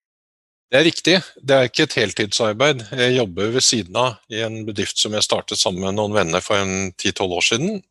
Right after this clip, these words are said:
eh, og jobber i finansbransjen, men har jobbet litt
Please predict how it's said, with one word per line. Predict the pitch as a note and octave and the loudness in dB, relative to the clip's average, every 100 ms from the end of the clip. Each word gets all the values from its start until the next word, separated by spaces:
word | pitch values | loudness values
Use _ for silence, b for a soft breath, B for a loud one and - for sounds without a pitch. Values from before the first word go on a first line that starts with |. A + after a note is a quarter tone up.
| _ | _
eh, | A#2+ A2+ A2 G#2+ G#2+ G#2 G#2 G#2 | -4 0 2 2 0 -2 -4 -6
og | G#2+ G#2 | -2 0
jobber | F#2+ E2+ G2 | 0 0 0
i | A2 G#2+ | 2 0
finansbransjen, | G#2+ A2+ F2 E2+ - G2+ G2 G2 - D#3+ - B B B B - | -2 -2 -2 -2 -4 -2 -4 -2 -2 -4 -10 B B B B -4
men | B2 | 2
har | C3 C#3 | 4 4
jobbet | F#2 G#2+ - - | 2 -2 -8 -6
litt | F2+ - | -6 -6